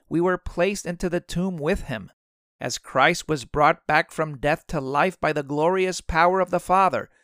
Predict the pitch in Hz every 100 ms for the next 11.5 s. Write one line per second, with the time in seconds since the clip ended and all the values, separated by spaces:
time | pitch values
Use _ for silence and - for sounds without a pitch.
0 | _ - 147 139 226 208 - 233 226 160
1 | - _ _ - 123 113 131 208 202 175
2 | 175 180 160 151 147 147 120 123 104 107
3 | - _ _ _ _ _ 135 120 160 226
4 | 233 - 208 196 190 175 190 196 165 151
5 | 190 185 180 165 139 160 - 156 151 -
6 | 220 160 135 - _ _ _ - - 151
7 | 156 170 175 160 156 156 143 143 156 165
8 | 147 151 160 151 147 156 160 170 160 160
9 | 160 147 131 127 175 - 156 139 123 147
10 | 160 160 127 127 135 - 120 107 131 135
11 | 117 127 113 -